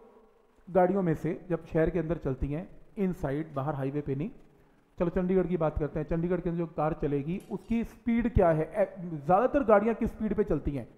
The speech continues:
ज़्यादातर गाड़ियाँ किस speed पे चलती हैं। अब एक साइकिल वाला चल रहा है दस की speed के साथ और कोई bike वाला जिसको बहुत जल्दी है वो हो सकता है सौ, एक सौ बीस पे चला दे, बहुत rare, rare, दस वाला भी rare है और एक सौ बीस भी rare है।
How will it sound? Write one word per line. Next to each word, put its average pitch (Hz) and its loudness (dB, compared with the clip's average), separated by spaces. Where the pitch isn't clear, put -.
ज़्यादातर 185 4
गाड़ियाँ 208 4
किस 208 0
speed 175 -2
पे 170 0
चलती 139 -4
हैं। 95 -14
अब 190 2
एक 240 4
साइकिल 208 2
वाला 226 2
चल 226 2
रहा 214 2
है 226 2
दस 190 2
की 202 -2
speed 175 -4
के 175 2
साथ 165 -2
और 196 4
कोई 220 6
bike 196 4
वाला 208 4
जिसको 185 0
बहुत 165 -4
जल्दी 180 0
है 202 2
वो 185 0
हो 151 0
सकता 202 -4
है 202 2
सौ, 185 2
एक 175 0
सौ 185 -2
बीस 170 -4
पे 190 -4
चला 175 0
दे, 151 -4
बहुत 185 4
rare, 165 2
rare, 156 -2
दस 180 -2
वाला 196 2
भी 196 -2
rare 190 2
है 220 0
और 202 -4
एक 180 -2
सौ 190 -2
बीस 180 -4
भी 208 -2
rare 165 2
है। 107 -8